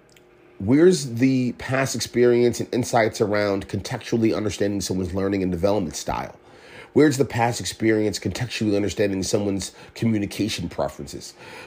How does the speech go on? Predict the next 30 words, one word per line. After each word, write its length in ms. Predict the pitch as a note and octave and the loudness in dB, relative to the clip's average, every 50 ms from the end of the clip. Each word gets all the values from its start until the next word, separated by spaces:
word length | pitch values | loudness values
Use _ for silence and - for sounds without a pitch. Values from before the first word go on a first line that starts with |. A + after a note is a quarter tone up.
| - | 0
Where's 340 | - C#3+ D3+ D#3 D#3+ C3+ A#2+ | 4 6 6 6 6 4 4
the 80 | C3 - | 2 2
past 340 | - A2 B2 A#2+ A#2 - - | 2 2 0 0 0 0 -2
experience 760 | - - - - A#2+ A#2 A2+ A2+ A2 G2+ F#2+ F#2+ - - - - - - - - | -4 -6 -2 2 4 4 6 6 4 2 0 -2 -4 -8 -10 -14 -20 -20 -20 -20
formalizing 760 | - - - - C3+ B2+ A#2+ A2+ G#2+ G#2 G#2 G#2+ G#2 G2+ F#2+ | -20 -6 2 4 4 4 6 6 6 6 6 4 2 0 -2
and 120 | G2 F#2+ F2 | -2 -4 -4
structuring 500 | - - B2 G#2+ G2 - - G#2+ G2+ F#2+ | 0 2 2 2 4 2 -2 0 0 -2
a 60 | F2 | -2
change 360 | - - A#2 G#2+ G#2 F#2 F2 | -2 -2 -2 -2 -4 -4 -2
management 440 | F#2 G2 G2+ A2 G#2+ F#2 G2+ F2 F2 | 0 0 2 2 0 0 -2 -4 -2
process 480 | - - F#2+ F2 F2 - F#2 F2 - | 0 0 2 2 0 0 -4 -6 -4
that 180 | G2+ F2+ E2+ - | -4 -4 -4 -4
you 80 | G#2+ F#2 | -4 0
baked 300 | F2+ G#2 F#2+ F2+ - G2+ | 0 0 0 0 -2 -6
across 420 | F#2 - G#2 F#2+ F#2 F2+ - - | -4 0 2 2 2 0 0 -2
your 80 | F#2 F#2 | -2 -2
entire 380 | F#2 F#2 - G2 F#2+ F2 F2 | -2 0 0 2 2 2 2
department 520 | F2 F2 E2+ - - A2 G#2 - F#2 F#2+ F2+ | 0 -2 -6 -2 2 2 2 2 0 -2 -2
of 120 | E2+ F#2 | 0 0
eight 320 | A2 B2+ A2 - - - - - - - | 0 0 0 -2 -8 -14 -18 -20 -12 -8
or 120 | - E2+ - | -6 -6 -2
twelve 400 | - - B2 B2+ B2 G#2+ F2+ F#2+ | 2 6 6 6 6 6 4 0
or 60 | F2 | -2
fifteen 760 | - - A2+ - - - - C#3 C#3 B2+ A2+ G#2 G2 F#2+ F#2 - - - - - - - - | -2 -4 -6 -8 -8 -8 -4 -2 0 0 0 0 -2 -4 -6 -10 -16 -20 -20 -20 -14 -4 -2
and 160 | G#2 G#2 G2+ | 0 0 0
adhere 400 | F#2 F2+ E2+ - A2+ B2 C3 A#2+ | -2 -4 -4 -4 0 0 2 0
to 140 | - - F2+ | 0 -2 -4
that, 180 | D#2+ - - - - - - - - - | -6 -6 -8 -10 -16 -18 -18 -8 0 2
right? 180 | B2 C#3+ - | 4 4 4
Like, 240 | F#2+ G2+ F2+ - - | 2 0 0 -2 -6